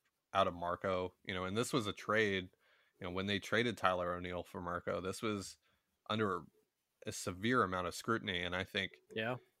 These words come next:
Speaker 1: now looking on that, uh, looking back on that, that is a, an
Speaker 2: Steal.
Speaker 1: excellent trade.
Speaker 2: Yeah.
Speaker 1: Yeah.
Speaker 2: I mean, even if Tyler O'Neill becomes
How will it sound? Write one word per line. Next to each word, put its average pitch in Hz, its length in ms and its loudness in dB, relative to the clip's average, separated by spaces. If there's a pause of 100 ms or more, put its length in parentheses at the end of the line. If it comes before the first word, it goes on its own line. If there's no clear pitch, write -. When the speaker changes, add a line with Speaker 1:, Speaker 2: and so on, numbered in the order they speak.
(220)
Speaker 1:
now 95 180 4
looking 98 280 2
on 90 160 0
that, 95 140 -2
uh, 104 200 0
looking 104 320 0
back 90 240 4
on 101 120 -2
that, 95 200 0
that 101 160 2
is 92 240 -4
a, 82 320 -6 (560)
an 92 180 -4
Speaker 2:
Steal. 101 100 -2
Speaker 1:
excellent 104 440 -4
trade. - 360 -10 (520)
Speaker 2:
Yeah. 135 80 -10 (260)
Speaker 1:
Yeah. 104 140 -10 (340)
Speaker 2:
I 139 100 -2
mean, 127 140 0
even 139 220 4
if 131 100 4
Tyler 127 340 6
O'Neill 117 360 0
becomes 113 580 -2